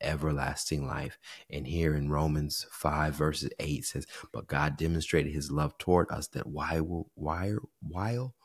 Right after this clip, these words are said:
we were yet sinners, while we were in the middle of our sin, Christ died for us so that we might have a way back to him. We might. Christ died on a maybe and a might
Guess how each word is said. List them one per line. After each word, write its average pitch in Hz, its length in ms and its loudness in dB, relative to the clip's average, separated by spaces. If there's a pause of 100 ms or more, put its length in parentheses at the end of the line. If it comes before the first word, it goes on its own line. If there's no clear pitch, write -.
(240)
we 92 100 2
were 76 160 -4
yet 80 420 0
sinners, - 560 -4 (300)
while 87 200 4
we 101 120 8
were - 280 4
in 95 200 4
the 69 80 0
middle 131 560 8
of 107 220 2
our 87 180 4
sin, - 460 -4 (520)
Christ - 460 2
died 73 400 0
for - 240 -8
us - 340 -6 (300)
so - 120 -12
that - 180 -2
we 90 100 4
might 82 420 2
have 82 200 0
a 76 60 0
way 71 200 0
back 73 460 -8
to - 120 -12
him. 107 320 -14 (800)
We - 120 -6 (200)
might. - 480 -10 (1080)
Christ - 440 -4
died 73 240 -2
on 69 120 -8
a 69 80 -10
maybe 69 720 -12
and - 100 -10
a - 60 -10
might - 460 -10